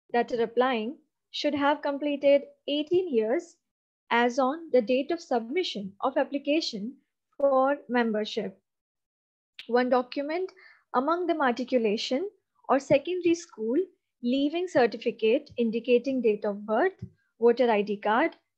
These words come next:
passport, et cetera has to be submitted as the proof. To be the member of All India Car Taxi Club, you have three options as we have discussed,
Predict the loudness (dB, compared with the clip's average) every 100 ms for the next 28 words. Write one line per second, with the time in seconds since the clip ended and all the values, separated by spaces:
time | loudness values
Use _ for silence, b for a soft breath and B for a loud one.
0 | _ _ 2 2 0 -2 0 0 -2 -12
1 | _ _ -4 -4 -2 -2 0 0 0 -2
2 | _ _ -4 -2 0 -2 0 0 -2 -4
3 | -6 -2 0 0 -6 _ _ _ -2 -2
4 | -2 -8 -8 -8 -10 _ _ _ _ _
5 | _ _ _ _ _ _ _ _ _ _
6 | _ _ _ _ _ _ _ _ _ _
7 | _ _ _ _ _ _ _ _ b b
8 | b b b 0 2 2 2 0 0 2
9 | 4 2 0 0 0 2 4 4 4 2
10 | 2 2 2 2 -2 -4 -6 -4 -2 -2
11 | -4 _ _ _ _ _ 0 0 2 2
12 | 0 -2 _ -4 2 2 2 -2 -6 -6
13 | -8 _ 0 2 0 -2 -2 -4 -6 -8
14 | -6 -2 -4 -6